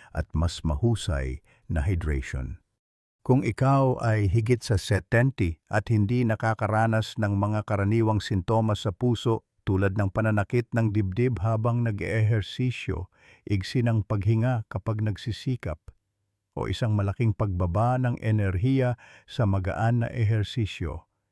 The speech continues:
kung gayon ang isang stress test ay maaring mas makasama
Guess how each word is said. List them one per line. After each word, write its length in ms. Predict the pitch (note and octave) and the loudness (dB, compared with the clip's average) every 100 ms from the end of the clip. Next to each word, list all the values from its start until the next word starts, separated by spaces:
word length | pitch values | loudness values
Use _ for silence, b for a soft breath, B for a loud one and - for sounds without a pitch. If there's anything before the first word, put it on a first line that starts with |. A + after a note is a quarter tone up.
| _ | _
kung 160 | - E2+ | -4 -2
gayon 400 | F2 F#2+ A2+ B2 | 0 0 0 -2
ang 160 | G#2+ | -2
isang 240 | G2+ - G#2 | -4 -2 -4
stress 480 | - - A2+ - - | -4 -4 -4 -4 -4
test 400 | F#2 A2+ - - B B | -4 -4 -8 -20 B B
ay 160 | G2+ G2+ | -2 0
maaring 560 | F2+ - A2+ A2+ A2+ | 0 0 0 0 0
mas 240 | F#2+ A2 - | 0 0 -2
makasama 720 | A2 A2+ - B2 A#2 A#2+ | -4 -2 0 0 2 0